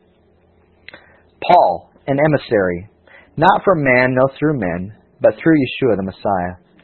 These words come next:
and God the Father who raised him from the dead,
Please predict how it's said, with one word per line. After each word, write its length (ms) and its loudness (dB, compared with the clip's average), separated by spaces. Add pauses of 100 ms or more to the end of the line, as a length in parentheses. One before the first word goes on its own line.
(340)
and 180 -6
God 360 4
the 160 -10
Father 400 2
who 140 -6
raised 400 0
him 240 -8
from 200 -6
the 100 -10
dead, 340 -8